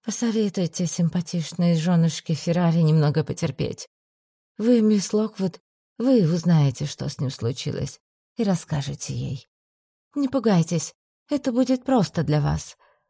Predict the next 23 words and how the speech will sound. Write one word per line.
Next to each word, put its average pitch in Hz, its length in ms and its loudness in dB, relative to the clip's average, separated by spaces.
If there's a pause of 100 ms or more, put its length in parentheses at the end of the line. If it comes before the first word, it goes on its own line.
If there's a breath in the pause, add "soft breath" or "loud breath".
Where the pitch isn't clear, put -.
(140)
Какое-нибудь 208 920 2
ничтожное 196 800 2
обстоятельство 180 840 0
сведет 170 500 0
вас 160 240 0
в - 100 -10
следующий 160 540 -2
раз. 170 320 -2 (800)
Наверное, 170 600 4
такой 165 300 0
же 151 140 -2
пустяк, - 680 -4
как 156 220 -4
и 156 40 2
рекомендация 147 840 0
курьеру». 135 580 -6 (1120)
«Жалкий 233 460 2
вздор, 233 360 4
мистер 214 400 2
Вествик, 175 440 0
не 185 120 2
так 240 220 -2
ли? 175 200 4